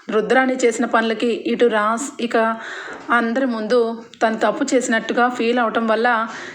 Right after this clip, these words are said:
చాలా నీరసం అయిపోతుంది. ఒక్కసారిగా కళ్ళు తిరిగి కింద పడిపోతుంది. రాజ్, "ఏంటి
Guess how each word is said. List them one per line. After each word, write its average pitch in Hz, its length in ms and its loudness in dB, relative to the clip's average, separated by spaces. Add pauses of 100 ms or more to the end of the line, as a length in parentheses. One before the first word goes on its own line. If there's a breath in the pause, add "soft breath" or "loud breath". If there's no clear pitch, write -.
(160 loud breath)
చాలా 247 340 4
నీరసం 233 420 -2
అయిపోతుంది. 220 680 -2 (120)
ఒక్కసారిగా 226 800 0 (400 loud breath)
కళ్ళు 233 200 2
తిరిగి 240 300 0
కింద 226 320 -4
పడిపోతుంది. 214 800 0 (360 loud breath)
రాజ్, 220 520 0
"ఏంటి 247 580 0